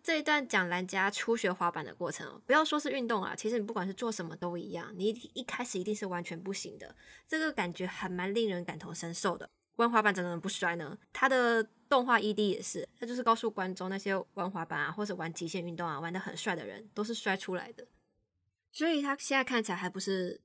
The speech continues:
超能力运动番，之后会不会有不知道啊，但是我是希望他不要有出现超能力这件事情，想看看他们之后光是就是这样子玩滑板可以玩出什么东西来。而且前几集的节奏感真的很好，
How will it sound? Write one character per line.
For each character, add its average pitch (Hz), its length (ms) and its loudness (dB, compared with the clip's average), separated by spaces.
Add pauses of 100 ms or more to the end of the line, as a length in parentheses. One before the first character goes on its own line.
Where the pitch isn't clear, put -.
超 196 220 0
能 185 120 4
力 185 100 4
运 175 180 2
动 175 140 0
番， 170 280 -4
之 247 160 2
后 254 100 10
会 262 120 4
不 208 80 4
会 214 120 8
有 185 100 8
不 196 140 -4
知 185 140 -2
道 196 80 0
啊， - 260 -6 (160)
但 247 100 6
是 247 60 6
我 202 100 8
是 220 120 -2
希 214 160 -2
望 208 100 2
他 220 80 0
不 180 140 -4
要 185 180 2
有 - 160 -2
出 190 160 0
现 196 140 2
超 202 140 -2
能 185 120 0
力 185 140 0
这 185 100 -2
件 185 120 0
事 202 160 2
情， - 340 0
想 190 180 6
看 240 100 0
看 240 120 4
他 233 120 2
们 208 80 0
之 208 120 0
后 214 80 4
光 220 160 0
是 226 140 2
就 214 120 2
是 220 140 2
这 226 120 -2
样 214 100 4
子 190 100 -2
玩 170 200 0
滑 165 200 0
板 131 180 0
可 - 120 -4
以 175 60 2
玩 165 140 -4
出 180 140 -4
什 180 120 -2
么 - 100 -10
东 170 140 -4
西 175 180 0
来。 120 200 -4 (340)
而 262 80 4
且 294 160 4
前 240 220 2
几 262 140 0
集 180 180 -2
的 175 200 0
节 165 140 -6
奏 175 120 -6
感 - 160 -10
真 175 120 -4
的 196 80 4
很 175 280 -2
好， - 280 -8